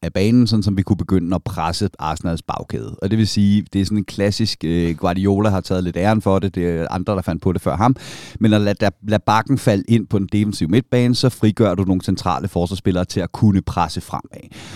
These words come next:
Og man kan se det ved målet, for eksempel, øh, at, øh, det bekommer, øh, Curtis Jones rigtig godt at have fået den her ekstra frihed. At det er ham, der finder pladsen ude til venstre.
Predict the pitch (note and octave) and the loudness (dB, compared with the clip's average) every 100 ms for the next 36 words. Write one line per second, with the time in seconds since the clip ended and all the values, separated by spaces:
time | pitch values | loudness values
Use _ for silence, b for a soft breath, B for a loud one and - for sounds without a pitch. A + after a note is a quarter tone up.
0 | B B G#2 G#2+ A#2 G#2 F#2+ A2+ A#2+ B2+ | B B 0 0 -4 -20 _ -4 -2 2
1 | D#3 C3+ A#2+ G#2 G#2+ C3+ C3 C#3 A#2 G#2+ | 2 4 6 8 8 6 6 4 2 2
2 | A#2+ - A2 A2 - G#2 G2+ F#2+ F#2 - | 0 0 -2 -4 2 4 6 4 2 2
3 | F#2+ F2+ - G2+ F#2 F2 F#2+ F2+ G2 - | -2 -4 -6 -2 0 0 0 0 0 2
4 | A2 G2 G#2+ G2+ - F#2+ F2+ G2+ F2 - | 2 2 2 2 0 0 2 0 0 2
5 | A#2 B2 - F#2 B2+ - A#2+ G#2+ A2+ G2 | 2 2 -2 -4 -4 -4 0 2 2 0
6 | G#2+ - G#2+ A2+ A2 G#2+ G2 G#2 A2 - | 0 4 4 4 2 2 0 0 -4 2
7 | A2 A#2+ E2+ F#2 G2 F2+ F2 G2+ A2+ A#2 | 4 4 2 -2 -2 -4 -2 -2 0 0
8 | F#2+ - G#2 G#2 A2 G#2+ G#2 G2 G#2 - | -2 0 0 2 2 2 2 0 0 -2